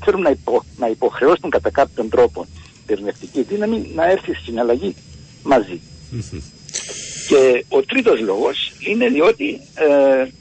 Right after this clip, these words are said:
Speaker 1: πιστεύω στην νέα, ε, πολιτική, στην νέα στρατηγική του ψευδοκράτους για δύο κράτη,
Speaker 2: Μμμ.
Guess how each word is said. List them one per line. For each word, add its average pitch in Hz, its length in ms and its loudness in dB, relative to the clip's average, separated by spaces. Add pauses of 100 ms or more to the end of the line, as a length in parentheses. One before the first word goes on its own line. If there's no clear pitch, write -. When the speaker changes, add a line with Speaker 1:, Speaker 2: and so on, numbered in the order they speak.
(200)
Speaker 1:
πιστεύω - 520 0
στην 104 440 -8 (560)
νέα, 131 520 2 (380)
ε, 104 280 -2 (600)
πολιτική, 110 460 -2
στην - 140 -8
νέα 127 100 4
στρατηγική 104 720 -4
του - 60 -20
ψευδοκράτους 110 600 -2
για 101 140 2
δύο 110 200 0
κράτη, - 360 0
Speaker 2:
Μμμ. 110 600 -14